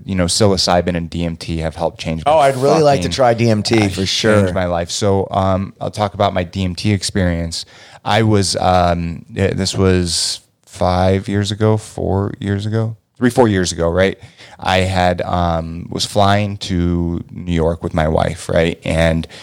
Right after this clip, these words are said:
Speaker 1: all of a sudden, I just started throwing up controllably on the plane, like, nonstop.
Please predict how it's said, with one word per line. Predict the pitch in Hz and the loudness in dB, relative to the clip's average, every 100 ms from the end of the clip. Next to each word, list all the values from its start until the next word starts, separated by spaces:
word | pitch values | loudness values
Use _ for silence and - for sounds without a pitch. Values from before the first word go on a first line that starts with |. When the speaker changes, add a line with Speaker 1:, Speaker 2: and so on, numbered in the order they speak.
| - - | -18 -8
Speaker 1:
all | 87 92 | 2 2
of | 87 | 2
a | |
sudden, | - 92 87 | 2 2 2
I | 85 85 | 0 -2
just | 85 85 | -4 -4
started | - 82 78 | -2 -2 -2
throwing | - 85 82 80 | -6 -2 -2 -2
up | 78 | -6
controllably | - 85 85 82 78 | -6 -4 0 0 0
on | 78 | -4
the | 80 | -4
plane, | - 82 82 | -4 -4 -4
like, | - | -4
nonstop. | 85 82 82 80 - - - - | 0 2 2 2 0 0 0 -4